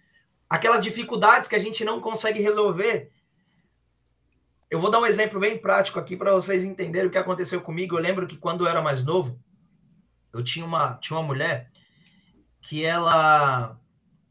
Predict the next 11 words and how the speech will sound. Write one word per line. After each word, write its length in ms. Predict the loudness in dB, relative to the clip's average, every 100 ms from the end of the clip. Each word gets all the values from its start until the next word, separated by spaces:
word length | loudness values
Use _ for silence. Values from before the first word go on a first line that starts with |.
| _ _ _ _ _ _ _ _ _ _ _
por 100 | 0
eu 100 | 2
vi-, 360 | 2 -4 -6 -10 -12
por 180 | -2 2
eu 380 | 2 2 -6 -8
morar 400 | -4 2 4 4
num, 220 | 0 -6
num 200 | -8 -4
bairro 220 | 0 0
da 100 | 0
periferia, 720 | -2 -4 -6 -4 -2 -2 -4